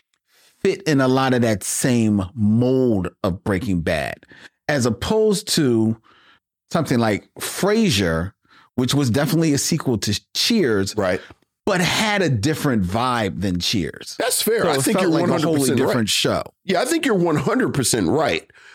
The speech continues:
Speaker 2: But I would, like, I assume, like, if you're an Emmy voter,
Speaker 1: Mm-hmm.
Speaker 2: you,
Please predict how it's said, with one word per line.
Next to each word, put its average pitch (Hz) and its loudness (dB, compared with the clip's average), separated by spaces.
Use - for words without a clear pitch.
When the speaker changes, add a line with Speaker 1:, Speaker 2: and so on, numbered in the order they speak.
Speaker 2:
But 151 0
I 127 2
would, 127 2
like, - -4
I 127 2
assume, - 0
like, 113 0
if 107 0
you're 104 2
an - -2
Emmy 156 2
voter, 76 -2
Speaker 1:
Mm-hmm. 123 2
Speaker 2:
you, 123 -20